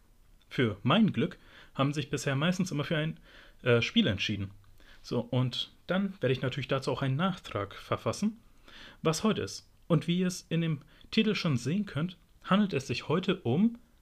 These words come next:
Legends of Runeterra, das mir Florian Merz aufgegeben hat, Sportredakteur für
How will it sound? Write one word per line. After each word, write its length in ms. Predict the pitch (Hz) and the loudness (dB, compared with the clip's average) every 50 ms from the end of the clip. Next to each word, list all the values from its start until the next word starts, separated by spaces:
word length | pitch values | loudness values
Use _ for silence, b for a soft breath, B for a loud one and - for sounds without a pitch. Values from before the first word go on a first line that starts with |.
| _ | _
Legends 640 | - 120 107 123 175 196 147 139 160 175 180 - - - | 0 2 4 4 4 4 4 2 2 0 -2 -2 -2 -2
of 160 | 110 - - | -2 -2 0
Runeterra, 640 | 117 113 127 117 - - 160 165 135 113 147 175 - - - | 0 0 2 0 2 2 2 2 2 2 -2 -4 -6 -8 -8
das 160 | 123 113 - | -6 -4 -2
mir 140 | 123 113 - | -2 -2 -2
Florian 420 | - - 165 190 202 202 190 180 | -2 -2 0 0 0 2 2 2
Merz 260 | 180 196 214 - - | 2 2 0 -2 -4
aufgegeben 580 | - 101 - - 131 104 - 104 95 92 90 - | -6 -6 -6 -4 -6 -6 -4 -4 -6 -6 -6 -8
hat, 300 | 107 - - - - - B B B B B B B B B B | -8 -10 -10 -14 -16 -16 B B B B B B B B B B
Sportredakteur 1000 | - - - 165 170 175 190 175 170 165 160 160 - - 160 156 156 156 156 - - - - | -14 0 2 4 4 4 4 2 2 2 0 -2 -2 0 0 2 2 2 0 0 -4 -10 -20
für 460 | - - - 123 117 120 113 113 | -12 -4 -2 0 2 2 2 0